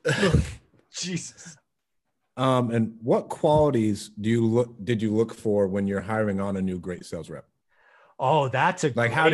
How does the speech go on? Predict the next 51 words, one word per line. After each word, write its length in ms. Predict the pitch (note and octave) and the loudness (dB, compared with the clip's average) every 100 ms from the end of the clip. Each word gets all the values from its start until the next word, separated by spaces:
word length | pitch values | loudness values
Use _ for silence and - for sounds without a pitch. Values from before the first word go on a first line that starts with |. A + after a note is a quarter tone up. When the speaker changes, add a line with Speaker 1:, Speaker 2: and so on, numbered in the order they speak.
| D3+ | 4
Speaker 1:
did 60 | |
you 60 | C#3 | 2
Speaker 2:
question. 60 | C3+ | 4
Speaker 1:
know, 200 | C3 B2+ | 4 4
like, 240 | B2 A2+ | 4 2
this 180 | G#2+ A#2 | 0 -2
guy's 320 | - G#2+ G#2 | 0 -2 -2
gonna 200 | - G2+ | -4 -4
be 160 | F#2+ F#2+ | -2 -4
a 60 | |
fucking 420 | F2 - G2 E2 D2+ | -6 -8 -8 -8 -14
killer 500 | - A2+ F#2 D#2+ D#2 _ _ _ | -8 -6 -4 -6 -12 _ _ _
to 160 | - | -4
where, 640 | G#2 G2+ G2+ F#2+ F#2 F2+ - _ _ | -2 0 0 -2 -2 -4 -10 _ _
and 180 | A2+ C3 | -2 2
then 280 | C3 A#2+ A#2+ | 2 0 -4
how 240 | - D3 | -4 0
do 80 | C#3+ | 2
you 80 | C3 | 2
know 160 | C3 B2 | 2 2
when 140 | B2+ | 2
he's, 100 | A#2 - | -2 -4
you 120 | A#2 | -6
think 420 | A2+ - F3+ F#3+ | -6 0 0 2
he's 100 | E3 | -2
gonna 180 | B2 B2+ | 0 0
be 120 | A2 | 0
a 40 | G#2 | -2
killer 440 | - G#2+ G2+ F#2+ _ _ | -2 -2 -2 -6 _ _
and 100 | - | -10
all 120 | A2 A2 | -6 -6
of 40 | |
a 40 | |
sudden 200 | - A#2+ | -4 -2
it 80 | G#2+ | -4
turns 320 | - B2 A2 | -4 -4 -2
out 160 | G#2+ G#2 | -2 -4
he's 160 | G#2 F#2+ | -6 -8
just 240 | G#2+ F#2 | -8 -10
a 60 | F2+ | -14
schmuck? 380 | - G#2 D#2+ - _ _ _ _ _ _ _ _ _ _ - | -8 -8 -8 -16 _ _ _ _ _ _ _ _ _ _ -6
Speaker 2:
That's 240 | C3 B2+ | -4 -2
a 60 | C#3+ | -4
great 240 | B2 A#2+ B2 | -2 -4 -4
question. 460 | A#2+ G#2 - A#2+ | -10 -10 -12 -16
So 540 | - - D#3+ D3 C#3+ - _ - | -12 -2 0 0 -2 -6 _ -6
it's, 320 | D#3 - - - _ - | -6 -6 -18 -20 _ -14
so 260 | - D#3 | -2 0
first 380 | C3 - C#4+ - | 0 2 0 0
and 120 | E3+ | -6
foremost, 640 | C3 E3 D#3+ C3 A2 - | -2 0 0 -2 -6 -10